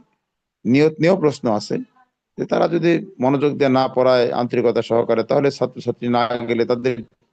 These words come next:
ব্যবসা বন্ধ হয়ে যাবে। কিন্তু আমার এমপিওভুক্ত শিক্ষকদের তো বেতনের চিন্তা নাই, ছাত্র ক্লাসে আসলেও তার মাস শেষে বেতন হবে, না আসলেও বেতন হবে,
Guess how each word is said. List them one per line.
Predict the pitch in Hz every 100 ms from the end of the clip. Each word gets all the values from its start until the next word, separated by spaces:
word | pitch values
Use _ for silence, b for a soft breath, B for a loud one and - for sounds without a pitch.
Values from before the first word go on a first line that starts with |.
| _ _ _ 107
ব্যবসা | 117 107 123 120 -
বন্ধ | 123 113
হয়ে | 95 90
যাবে। | - - _ _ _ - _ _ _
কিন্তু | 165 180
আমার | 170 170 -
এমপিওভুক্ত | 170 185 175 170 185
শিক্ষকদের | - 175 185 170 165
তো | 165
বেতনের | 165 170 175
চিন্তা | 160 147 131
নাই, | 110 110 _ _ _ _ _ _ _ _ -
ছাত্র | - 139 143 147
ক্লাসে | 151 151 -
আসলেও | 160 165 -
তার | 185 170
মাস | 160
শেষে | - 160 160
বেতন | 160 165
হবে, | 156 - - - _ _ _ _
না | 107 123
আসলেও | 127 156 170
বেতন | 160 151 156
হবে, | 143 -